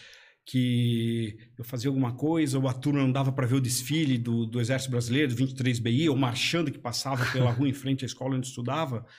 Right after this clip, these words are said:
Nossa, era um diz, "Ah, não, mas como? Eu quero ver, eu quero ver."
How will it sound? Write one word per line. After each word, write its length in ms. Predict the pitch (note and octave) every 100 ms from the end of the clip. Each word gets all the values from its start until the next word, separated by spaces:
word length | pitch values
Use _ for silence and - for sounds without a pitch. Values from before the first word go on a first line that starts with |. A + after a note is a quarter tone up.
| - - _ _
Nossa, 320 | - D#3 - G#2+
era 160 | B2
um 160 | C3+ D#3
diz, 200 | D3+ D#3
"Ah, 80 | D#3
não, 160 | F#3
mas 160 | G3 -
como? 260 | - G#3
Eu 60 | F#3
quero 240 | - E3
ver, 220 | C3+ D#3+ F#3
eu 60 |
quero 240 | - D#3 D3+
ver." 360 | B2 F3+ E3+